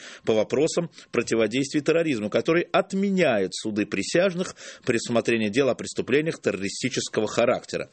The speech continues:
сообщает пресс-служба Кремля в среду. Итак, тридцать первого декабря, я думаю, что, а, абсолютно понятно, а, почему выбрана такая дата, потому что информационный фон совершенно другой. Это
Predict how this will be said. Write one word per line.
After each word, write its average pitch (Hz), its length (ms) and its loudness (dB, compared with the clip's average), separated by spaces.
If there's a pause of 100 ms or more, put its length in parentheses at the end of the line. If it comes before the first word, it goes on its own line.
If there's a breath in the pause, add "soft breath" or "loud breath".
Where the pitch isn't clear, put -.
(160)
сообщает 135 480 0
пресс-служба 85 440 -4
Кремля 90 320 -2
в 107 60 -6
среду. 76 340 -6 (360 loud breath)
Итак, 180 240 2
тридцать 135 340 -4
первого 101 300 0
декабря, 170 460 0
я 127 120 0
думаю, 113 320 -2
что, 87 300 -6 (320 loud breath)
а, 95 280 2
абсолютно 107 640 -2
понятно, 151 600 0 (300 loud breath)
а, 95 720 0
почему 107 280 0
выбрана 90 380 0
такая 104 360 0
дата, 156 280 -2
потому 107 300 -4
что - 160 -6
информационный 98 760 -2
фон 95 380 -2 (260 loud breath)
совершенно 95 640 0
другой. 110 500 0
Это 104 280 0